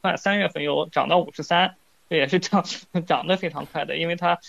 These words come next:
呃，之前的十一月，去年十一月是五十三点七，十二月是大概是五十三点四，一月份是五十三，那么这个二月份就二十八点九，那么三月份又涨回五十三。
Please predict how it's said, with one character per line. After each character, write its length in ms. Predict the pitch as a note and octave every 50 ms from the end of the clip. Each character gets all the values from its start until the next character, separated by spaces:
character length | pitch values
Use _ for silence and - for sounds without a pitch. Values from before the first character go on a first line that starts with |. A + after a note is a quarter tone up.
| - - -
呃， 100 | - F3
之 200 | - - A#3 A3
前 300 | A3 - - - - D#3+
的 100 | E3 D3
十 280 | - - - D#3+ E3+
一 100 | F#3 F#3+
月， 180 | G3 F#3+ - E3+
去 200 | - - - F#3+
年 200 | E3+ D#3 D3+ D#3
十 240 | - - - E3 F3
一 60 | F3+
月 160 | F#3+ F3 F3
是 100 | F3 -
五 120 | C#3+ B2+ C#3
十 80 | D3
三 140 | D3 E3 E3
点 160 | E3 D3+ -
七， 340 | - - - - D#3 D#3 D#3
十 160 | D#3 - -
二 160 | D#3+ D#3 D#3 D3+
月 140 | D3+ D3
是 260 | C3+ - D3 C3+ - - _
大 120 | - C#3 C#3
概 120 | D3 D3
是 80 | C#3+ D3+
五 160 | C3+ B2 B2+
十 80 | -
三 180 | D#3+ D3+ E3+ D#3+
点 160 | E3 D3 B2
四， 380 | A#2 - - - G3 F3 D3 - C#3 - - _ _
一 100 | - F3+
月 180 | E3 F3 E3+ D3
份 180 | C#3 - C#3+ C3+
是 80 | C#3
五 160 | C#3 C3 A#2
十 140 | B2+ - D3
三， 300 | C#3+ - D3+ C#3+ C#3+ - - _ -
那 100 | - D#3
么 320 | D3+ D3 C#3 C3+ C3 - - - F#3+ F3+
这 160 | - - D3+
个 400 | D3 - D3+ C#3 C#3 C3+ C#3 - - _ _ _
二 160 | - F#3 E3+
月 120 | D#3+ C#3
份 160 | C3+ - C#3+ C#3+
就 100 | C#3+ C3+
二 100 | D3 D3+
十 120 | - D#3+
八 160 | D#3 C3 C3
点 180 | C#3 C#3 C3+ C#3
九， 260 | C#3 - - - - -
那 80 | C#3+
么 120 | C#3+ C#3+ -
三 220 | - - D#3 D#3
月 80 | D3+ C#3+
份 160 | C#3 - D3
又 80 | C#3+ C#3
涨 200 | - C3+ C3 -
回 260 | - D3 C#3+ C#3 - _ _ _ _ _
五 120 | - E3 -
十 160 | - - C#3+
三。 320 | - - D3 C#3+ D3 -